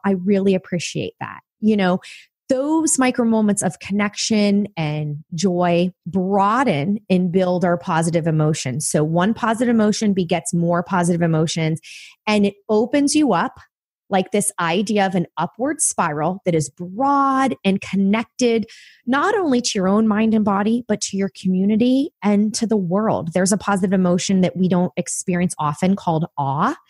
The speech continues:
But if you've been to Alaska and stepped on a glacier, that was awe, <laughs> you know? Uh,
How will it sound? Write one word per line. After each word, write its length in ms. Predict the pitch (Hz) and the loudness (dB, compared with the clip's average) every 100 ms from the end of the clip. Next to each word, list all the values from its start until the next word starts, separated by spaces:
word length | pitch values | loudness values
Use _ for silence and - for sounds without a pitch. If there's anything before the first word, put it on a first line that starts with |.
| - - - | -20 -20 -6
But 60 | - | -2
if 80 | 180 | 0
you've 100 | 160 | 2
been 160 | 190 202 | 2 2
to 120 | 233 | 0
Alaska 460 | 202 190 196 - | 0 -2 -2 -2
and 180 | 196 185 | 0 0
stepped 280 | - 165 - | -2 -4 -4
on 100 | 185 | -4
a 40 | |
glacier, 600 | 170 175 175 214 208 226 - | 0 2 0 0 -2 -2 -6
that 200 | 165 156 | -4 -4
was 180 | 170 165 | -2 -4
awe, 360 | - 156 123 160 - | -2 -4 -4 -8 -4
<laughs> 880 | 277 - 392 403 370 440 415 359 294 | -4 0 -2 0 0 0 0 -2 0
you 140 | 294 | 2
know? 480 | 277 262 262 277 285 | 2 2 2 0 0
Uh, 420 | 269 254 240 226 | 0 0 2 0